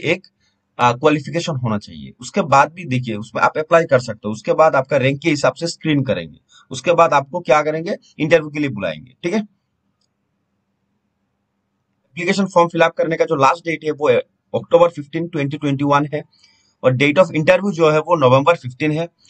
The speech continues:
इनमें से कोई आप qualify कर चुके हो तो आप इसमें जरूर apply कर दीजिए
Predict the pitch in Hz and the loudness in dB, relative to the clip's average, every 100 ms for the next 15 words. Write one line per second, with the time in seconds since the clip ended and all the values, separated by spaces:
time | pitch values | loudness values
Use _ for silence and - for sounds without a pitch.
0 | _ 143 151 156 180 170 160 170 - - | _ -2 0 -2 -4 -4 0 0 -2 0
1 | 117 - 147 151 165 170 170 160 - 170 | -2 2 2 2 2 2 2 0 0 -2
2 | 185 185 156 117 120 120 165 170 123 135 | -2 0 2 2 0 -6 -6 -2 0 0
3 | 151 107 110 110 92 85 80 _ | -2 -2 -2 -4 -6 -10 -16 _